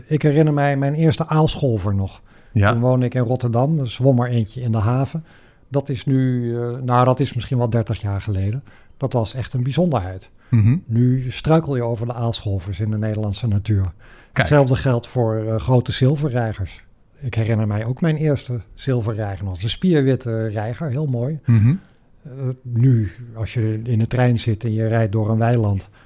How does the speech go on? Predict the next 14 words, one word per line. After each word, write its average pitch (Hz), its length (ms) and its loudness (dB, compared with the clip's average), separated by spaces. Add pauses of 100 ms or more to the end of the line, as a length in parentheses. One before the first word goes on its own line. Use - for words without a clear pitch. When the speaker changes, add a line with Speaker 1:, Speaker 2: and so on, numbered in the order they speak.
Speaker 1:
dan 107 120 -4
kun 113 120 -2
je 98 60 0
er 101 80 0
zomaar 101 300 0
vijf 107 460 -2
tegelijk 120 540 -2
bij 127 160 -2
elkaar 135 300 -4
zien 123 180 -4
zitten. 104 300 -6 (840)
Dus 131 260 0
er 160 140 2
gaan 165 380 2